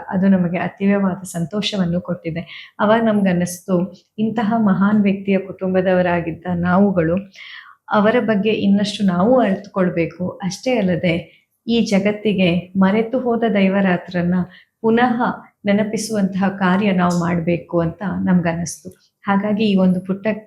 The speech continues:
ಪ್ರಯತ್ನವನ್ನ ಮಾಡ್ತಾ ಇದ್ದೇವೆ. ನಮ್ಮ ಎಲ್ಲ ಕೆಲಸಗಳಿಗೆ ಸಹಾಯ, ಪ್ರೋತ್ಸಾಹ ಹಾಗೂ ಒಂದು ಸಹಕಾರವನ್ನ ನೀಡಿದಂತೆ ನೀವು ಈ ಒಂದು ಕಥಾ ಮಾಲಿಕೆಗೆ ಕೂಡ ನೀಡುತ್ತೀರಾ ಎನ್ನುವಂತಹ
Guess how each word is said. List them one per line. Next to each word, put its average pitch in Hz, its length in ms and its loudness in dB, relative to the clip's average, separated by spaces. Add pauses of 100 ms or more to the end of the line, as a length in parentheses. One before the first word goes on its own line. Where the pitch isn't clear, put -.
(200)
ಪ್ರಯತ್ನವನ್ನ 180 640 0
ಮಾಡ್ತಾ 170 400 -6
ಇದ್ದೇವೆ. 170 380 0 (640)
ನಮ್ಮ 208 160 0
ಎಲ್ಲ 208 240 2 (100)
ಕೆಲಸಗಳಿಗೆ 196 1040 -2
ಸಹಾಯ, 185 640 0
ಪ್ರೋತ್ಸಾಹ 180 640 -2 (200)
ಹಾಗೂ 170 400 -2 (340)
ಒಂದು 165 480 2
ಸಹಕಾರವನ್ನ 196 720 0
ನೀಡಿದಂತೆ 175 920 -2
ನೀವು 180 260 2
ಈ 220 160 -2
ಒಂದು 214 260 0
ಕಥಾ 180 320 -4
ಮಾಲಿಕೆಗೆ 175 520 -2
ಕೂಡ 196 260 -8 (440)
ನೀಡುತ್ತೀರಾ 190 640 0
ಎನ್ನುವಂತಹ 170 800 -4